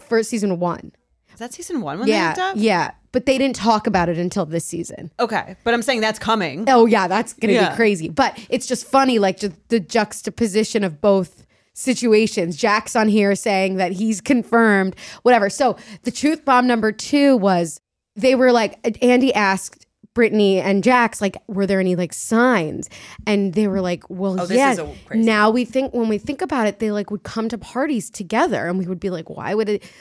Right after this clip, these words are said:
Speaker 1: why would they just be the two of them?'" Raquel
Speaker 2: Where was
Speaker 1: and,
Speaker 2: Ariana?
Speaker 1: and, well, Raquel and Sandoval be together, and they were like, "This one time they came to this party, and we were there. We were around the same people,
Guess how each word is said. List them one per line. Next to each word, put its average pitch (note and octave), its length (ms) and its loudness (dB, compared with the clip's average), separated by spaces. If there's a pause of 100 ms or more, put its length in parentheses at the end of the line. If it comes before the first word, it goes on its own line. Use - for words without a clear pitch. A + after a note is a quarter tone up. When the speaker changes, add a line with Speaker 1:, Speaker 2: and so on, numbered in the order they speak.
(160)
Speaker 1:
why F#3 160 -6
would A#3 120 -2
they A#3+ 140 -2
just A#3 240 -4
be A3+ 140 -4
the G3 100 -4
two D4 240 0
of C4 60 2
them?'" G#3 120 0
Raquel G#3 540 0 (200)
Speaker 2:
Where G#3 120 -6
was G#3 160 2
Speaker 1:
and, G3+ 100 0
Speaker 2:
Ariana? G3 460 -2
Speaker 1:
and, G#3 220 -2 (120)
well, G#3 380 0 (260)
Raquel G#3+ 600 2
and G3+ 340 0 (100)
Sandoval C4 440 2
be F#3+ 160 -6
together, A#3 560 2 (340)
and G#3+ 360 -2 (360)
they G#3 140 -6
were G3+ 80 -2
like, G3 240 -6
"This F#3+ 180 -8
one G#3+ 220 -2
time E4 240 0
they A#3+ 80 2
came A3 260 -2
to G3+ 60 -6
this G3+ 100 -6
party, C#4+ 240 -4
and A3+ 100 -2
we G#3 80 -2
were G3+ 140 -4
there. B3+ 220 2
We G#3+ 80 -4
were F#3 100 -4
around E3+ 200 -4
the E3+ 40 -8
same F#3 200 -6
people, B3+ 440 -2